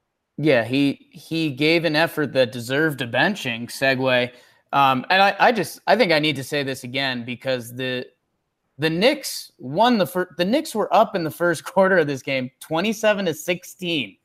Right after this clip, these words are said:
<laughs> A really strong first quarter. And then in the second and third s-, quarters, they were outscored seventy-six to thirty-eight, which that's a,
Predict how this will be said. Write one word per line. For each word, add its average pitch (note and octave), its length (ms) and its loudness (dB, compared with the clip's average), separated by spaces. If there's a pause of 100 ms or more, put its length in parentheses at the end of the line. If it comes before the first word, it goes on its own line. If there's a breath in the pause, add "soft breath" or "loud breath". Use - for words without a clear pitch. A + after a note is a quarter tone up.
(100)
<laughs> - 200 -20
A G3 280 0
really A#3 440 6
strong F#3+ 500 2
first E3+ 320 -2
quarter. C#3 460 -2 (580 soft breath)
And D#3 220 0
then G#3 260 6
in E3+ 220 -2
the D#3+ 80 0
second G#3 460 2
and A3+ 180 -2
third A3+ 260 2
s-, - 140 -12
quarters, A3+ 520 4
they E3+ 120 4
were E3 240 0
outscored F#3+ 840 4 (220)
seventy-six F#3 800 0
to D#3+ 100 -4
thirty-eight, C#3 600 -2 (320)
which C3 320 -6
that's - 720 -2 (220)
a, B2+ 100 -4